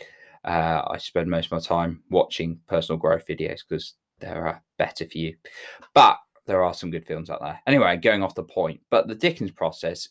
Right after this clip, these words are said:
is an exercise I picked up from a seminar, and it's based on the, the character Dickens, I think his name was. I haven't seen the film, by the way. But the character is visited by three ghosts who then give him enough, and the character, I'm told, is not a happy character,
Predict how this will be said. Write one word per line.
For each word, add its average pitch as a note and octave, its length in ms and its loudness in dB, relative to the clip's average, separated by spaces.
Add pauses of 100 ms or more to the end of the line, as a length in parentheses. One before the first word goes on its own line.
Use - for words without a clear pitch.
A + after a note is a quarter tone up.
is F2+ 420 -4
an F2+ 220 -6
exercise F2+ 520 -4
I F#2 40 -10
picked - 260 -6
up F2+ 100 -2
from F2 140 -8
a F2+ 60 -8
seminar, F2 480 -4 (340)
and A2 60 0
it's - 100 -2
based C#3+ 400 4
on G2+ 220 4
the, F#2 440 0 (220)
the G2+ 80 -8
character F2+ 760 0 (180)
Dickens, F2+ 380 0
I E2+ 100 -6
think F2+ 200 -8
his E2 140 -12
name E2+ 240 -4
was. E2+ 180 -4
I A#2 140 6
haven't B2 160 2
seen F2+ 260 -2
the E2+ 100 -2
film, D#2+ 280 -6
by D2 180 -2
the D2 80 -8
way. - 160 -8 (1000)
But A#2 280 6
the A2+ 80 -18
character C#3 420 -14
is G2+ 120 -18
visited G2+ 520 -18
by E2+ 480 -12
three F#2+ 320 -12
ghosts E2+ 480 -10 (300)
who G#2+ 100 -12
then G2+ 400 -6 (420)
give C3 160 0
him C3 140 -2
enough, A#2+ 320 -2 (460)
and G#2 100 -10
the G2 60 -6
character, G2+ 520 0
I'm F#2+ 200 2
told, G2 460 6
is E2+ 180 2
not G2+ 240 4
a F#2 100 -2
happy F#2+ 300 -2
character, F#2 720 0